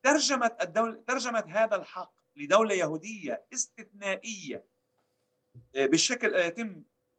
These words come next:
ترجمته الآن منذ ثمانية وأربعين وحتى اليوم، ولكن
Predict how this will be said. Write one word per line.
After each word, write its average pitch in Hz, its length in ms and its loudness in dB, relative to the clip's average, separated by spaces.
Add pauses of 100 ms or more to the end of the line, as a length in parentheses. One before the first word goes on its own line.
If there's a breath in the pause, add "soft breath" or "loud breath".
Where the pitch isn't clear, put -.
(100)
ترجمته 165 540 0
الآن 143 540 0 (680)
منذ 143 300 0 (440)
ثمانية 147 240 0
وأربعين 180 260 -2
وحتى 143 220 -6
اليوم، 175 340 2
ولكن 160 340 -2